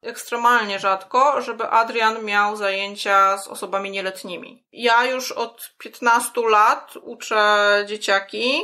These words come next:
i to jest jakby jedna z takich rzeczy, którą ja lubię robić, chociaż, e, ona też frustruje, szczególnie ostatnio, przy obecnym systemie nauczania. Ja zawsze w pierwszej kolejności, e, układam plan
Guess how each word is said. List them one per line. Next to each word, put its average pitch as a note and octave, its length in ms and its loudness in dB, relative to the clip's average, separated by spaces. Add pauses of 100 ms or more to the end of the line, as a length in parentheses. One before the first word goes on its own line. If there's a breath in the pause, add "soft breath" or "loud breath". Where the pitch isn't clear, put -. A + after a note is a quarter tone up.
(120)
i A3 140 -8
to A#3 140 2
jest A3 260 4
jakby G#3+ 340 0
jedna G#3+ 380 2
z G#3+ 80 -8
takich G#3+ 280 -4
rzeczy, A3 260 -6
którą G#3 580 2
ja G#3 220 4
lubię G#3 320 2
robić, G#3 420 0
chociaż, A3 640 0
e, G#3 280 -2
ona G#3+ 180 6
też A3 140 -2
frustruje, G#3+ 920 2 (200)
szczególnie G3+ 500 -2
ostatnio, G3+ 800 2 (140)
przy G#3 360 0
obecnym G#3 380 0
systemie G3+ 380 0
nauczania. G3 680 0 (120)
Ja A#3+ 260 2
zawsze B3 520 2 (140)
w - 180 -20
pierwszej C4 340 2
kolejności, A#3 1160 -2 (440)
e, G#3+ 60 -4 (400)
układam A#3 480 0
plan G#3 540 2